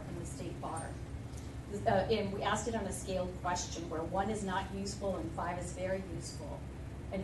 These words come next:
as you can see here, there are two metrics that we're looking at. So one is the average score.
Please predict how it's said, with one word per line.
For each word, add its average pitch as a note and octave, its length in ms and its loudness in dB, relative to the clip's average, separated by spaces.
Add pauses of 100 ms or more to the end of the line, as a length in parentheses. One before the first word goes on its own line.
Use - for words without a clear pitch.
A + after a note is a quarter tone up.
as F#3+ 140 -2
you G#3 60 -2
can A3+ 180 -2
see C#4+ 140 -2
here, C4 200 4
there G3 120 2
are - 80 -4
two - 220 0
metrics A3 540 0
that F#3+ 120 -4
we're F3+ 240 -2
looking F#3+ 300 -2
at. - 640 -6
So G3+ 140 4
one A3 240 4
is B3+ 120 4
the - 160 0
average G3+ 320 2
score. F#3+ 380 2